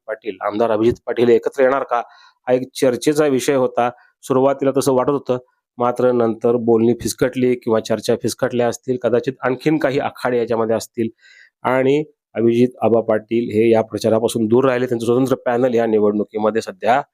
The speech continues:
त्यांनी उभं केलेले बारा उमेदवार विविध प्रभाग-, प्रभागांमध्ये लढत देत आहेत. त्यामुळं विठ्ठल परिवारामध्ये एकीकरण न झाल्याचा फटका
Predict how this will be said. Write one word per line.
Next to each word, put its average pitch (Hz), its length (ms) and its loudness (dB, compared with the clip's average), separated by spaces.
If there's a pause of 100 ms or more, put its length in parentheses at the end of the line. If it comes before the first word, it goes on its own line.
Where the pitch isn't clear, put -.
(320)
त्यांनी 113 160 2
उभं 113 240 4
केलेले 123 340 -2
बारा 110 280 2
उमेदवार 110 460 0
विविध 110 360 -8
प्रभाग-, 113 380 -2 (100)
प्रभागांमध्ये 117 680 0 (440)
लढत 113 320 -2
देत 110 200 0
आहेत. 101 220 -2 (120)
त्यामुळं 135 420 2 (480)
विठ्ठल 131 280 -2
परिवारामध्ये 117 800 2
एकीकरण 120 640 0
न 120 180 2
झाल्याचा 117 380 0
फटका 107 580 -4